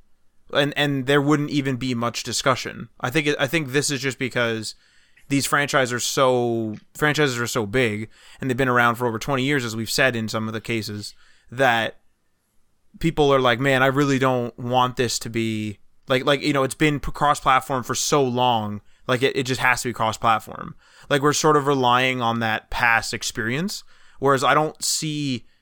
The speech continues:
a value proposition in mic-, like, I, the value proposition to Microsoft putting it onto a Sony console,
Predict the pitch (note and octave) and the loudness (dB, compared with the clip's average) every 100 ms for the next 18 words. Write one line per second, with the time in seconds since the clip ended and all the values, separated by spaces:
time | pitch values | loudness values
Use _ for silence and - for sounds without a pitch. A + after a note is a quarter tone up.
0 | _ _ C3 C3 D3 D#3+ D3+ C#3 B2 B2+ | _ _ 0 2 2 2 0 -2 -2 -6
1 | C3+ A#2+ A2+ C#3+ - C#3+ - E3 F3 D#3+ | -4 -4 0 0 0 -2 0 -2 -2 0
2 | F#3+ A#3+ A#3+ F#3 G3 F#3 D#3+ C#3+ D3 C#3+ | 2 2 0 0 -4 -4 -6 -2 -2 0
3 | D3+ C3+ - C#3 C3 A#2+ A2+ A2+ - D3+ | -2 0 -2 -2 -2 -2 -4 -6 -4 -2
4 | C#3+ A#2 A2 - A2 A2 A2 G#2+ | -2 -6 -8 -8 -6 -6 -8 -10